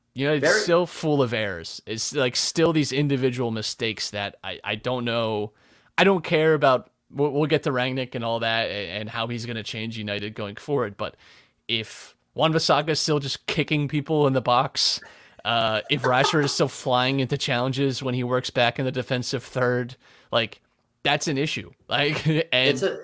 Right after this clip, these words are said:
Speaker 2: it's a very weird team selection from, from Michael Carrick as well. Um,
Speaker 1: From, uh, Michael Carrick.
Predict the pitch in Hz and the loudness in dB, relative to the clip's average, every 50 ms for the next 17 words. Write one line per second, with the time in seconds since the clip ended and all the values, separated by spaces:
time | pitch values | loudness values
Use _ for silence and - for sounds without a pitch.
0 | - 147 - - 175 123 110 135 160 190 208 202 180 151 139 127 120 113 110 107 | -10 -12 -10 -10 -10 -8 -4 -4 -4 -2 -2 -2 -2 -2 -2 -2 -4 -4 -6 -10
1 | - - - _ _ _ 113 110 92 85 110 127 135 143 139 131 120 113 104 98 | -12 -16 -20 _ _ _ -18 -16 -8 -4 -2 0 2 2 2 2 2 0 0 -2
2 | 95 95 - - _ _ _ _ _ - - - 135 131 131 127 - 101 85 78 | -4 -6 -10 -16 _ _ _ _ _ -16 -10 -8 -6 -6 -6 -6 -8 -8 -8 -8
3 | - - - - 82 73 76 71 - - 98 90 85 82 82 80 78 76 - _ | -10 -12 -14 -16 -18 -18 -18 -20 -18 -14 -12 -12 -12 -12 -12 -14 -16 -18 -20 _
4 | _ - 92 87 85 82 80 78 80 80 - _ _ _ _ _ 98 101 98 - | _ -12 -12 -10 -10 -10 -10 -12 -14 -16 -20 _ _ _ _ _ -8 -8 -6 -4
5 | 95 87 - - - 101 98 95 85 85 - 82 78 - - 87 90 90 92 104 | -4 -6 -6 -4 0 2 2 2 2 2 -2 -4 -6 -4 -4 0 2 2 2 2
6 | 131 131 - - _ _ _ _ _ _ _ - - 165 170 170 160 131 123 117 | 0 -4 -8 -14 _ _ _ _ _ _ _ -8 -4 -2 0 2 2 2 2 2
7 | 120 113 98 - 101 117 127 131 - - 123 113 110 - - 131 117 113 107 98 | 0 -2 -4 -4 -4 -2 -2 -2 -2 -2 -4 -6 -6 -6 -6 -6 -4 -4 -4 -6
8 | 92 - - - | -8 -8 -12 -12